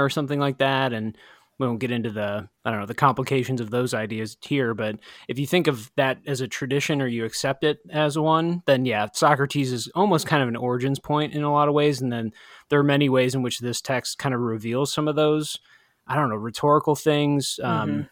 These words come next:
Speaker 1: ways of organizing a text, ways of organizing an argument that just, it's so clear that we have not left them <laughs> behind, that it's,
Speaker 2: Yeah.
Speaker 1: things haven't changed that dramatically since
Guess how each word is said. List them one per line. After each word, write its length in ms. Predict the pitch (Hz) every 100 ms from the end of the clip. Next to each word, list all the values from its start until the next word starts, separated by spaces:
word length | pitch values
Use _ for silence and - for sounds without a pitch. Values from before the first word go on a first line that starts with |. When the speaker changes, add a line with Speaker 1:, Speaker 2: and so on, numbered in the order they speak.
| _ _
Speaker 1:
ways 400 | 127 127 131 135
of 100 | 123
organizing 640 | - 127 135 135 131 131 113
a 60 | 104
text, 380 | - 135 131
ways 160 | 131 123
of 80 | 110
organizing 540 | 127 127 127 123 117
an 60 | 107
argument 520 | 110 139 139 143 135
that 160 | 120 117
just, 420 | 120 110 - - - - -
it's 140 | - -
so 200 | 175 156
clear 260 | - 165
that 100 | 131
we 140 | 113 131
have 120 | 120
not 280 | 127 131 117
left 240 | 120 -
them 140 | 151
<laughs> 20 | 123
behind, 640 | - 160 139 143 160 165
that 140 | 127 156
it's, 60 |
Speaker 2:
Yeah. 200 | 143 139
Speaker 1:
things 300 | 131 151 151
haven't 260 | 143 135 127
changed 320 | 139 131 127
that 180 | 123 131
dramatically 560 | 120 120 117 147 151
since 320 | 151 135 113